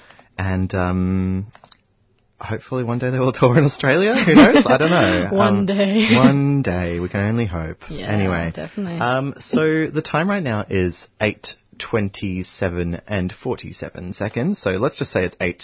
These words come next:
Speaker 1: twenty-eight. We've got a few minutes left
Speaker 2: Yep.
Speaker 1: of the show.
Speaker 2: <laughs>
Speaker 1: Um, did we want to quickly mention, uh,
Speaker 2: Yes.
Speaker 1: so we, we mentioned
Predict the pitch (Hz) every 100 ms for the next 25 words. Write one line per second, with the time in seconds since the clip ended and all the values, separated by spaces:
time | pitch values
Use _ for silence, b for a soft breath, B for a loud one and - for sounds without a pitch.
0 | - - 104 - 101 90 95 98 90 117
1 | 113 104 92 90 - 90 80 90 - 98
2 | 262 - 226 - - 120 131 143 - 113
3 | 165 220 214 202 190 170 160 143 - -
4 | 156 143 131 127 - 131 127 123 113 _
5 | - - _ - 107 104 104 101 98 -
6 | 190 214 247 180 151 131 143 117 147 151
7 | 165 151